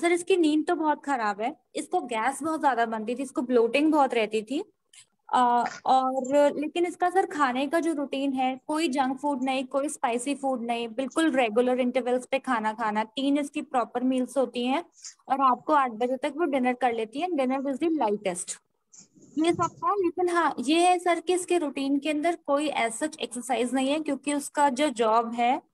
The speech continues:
वो पूरा sedentary है। ये सर इसकी चीज थी, तो मुझे ऐसे लगा कि मतलब sedentary lifestyle की वजह से कहीं ना कहीं जाकर के इसको ये सारी दिक्कतें हुई हैं।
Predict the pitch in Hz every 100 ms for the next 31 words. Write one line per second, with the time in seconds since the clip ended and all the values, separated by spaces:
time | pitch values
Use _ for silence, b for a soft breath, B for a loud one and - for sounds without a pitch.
0 | _ _ - 269 294 302 311 277 208 208
1 | 233 196 160 - _ - _ - _ -
2 | - - - - - - - - - -
3 | - - 127 - _ _ _ _ _ -
4 | 247 330 349 370 381 349 339 - 330 320
5 | 277 277 294 294 311 339 339 311 277 294
6 | 320 320 - 262 262 311 302 285 233 247
7 | 262 311 311 285 262 277 277 240 302 302
8 | 233 240 247 311 294 254 - 262 262 285
9 | 247 240 254 285 262 240 247 254 269 247
10 | 208 233 226 277 277 - 269 269 220 226
11 | 220 - 226 240 240 202 185 165